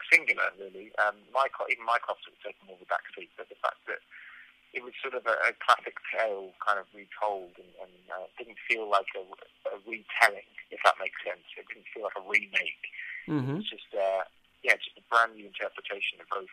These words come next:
Speaker 1: fresh, fresh look.
Speaker 2: Was Mycroft the way you imagined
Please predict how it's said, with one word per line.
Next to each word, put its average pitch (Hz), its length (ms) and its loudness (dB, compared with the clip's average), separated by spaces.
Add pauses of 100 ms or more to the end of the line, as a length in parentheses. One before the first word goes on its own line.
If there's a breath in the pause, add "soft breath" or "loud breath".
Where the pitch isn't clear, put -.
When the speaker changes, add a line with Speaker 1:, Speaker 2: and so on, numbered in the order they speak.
Speaker 1:
fresh, - 400 4 (340)
fresh - 220 2 (1080)
look. 104 200 -12 (680)
Speaker 2:
Was 202 300 -2
Mycroft 220 640 4
the 170 160 6
way 156 160 6
you 170 300 2
imagined 147 580 4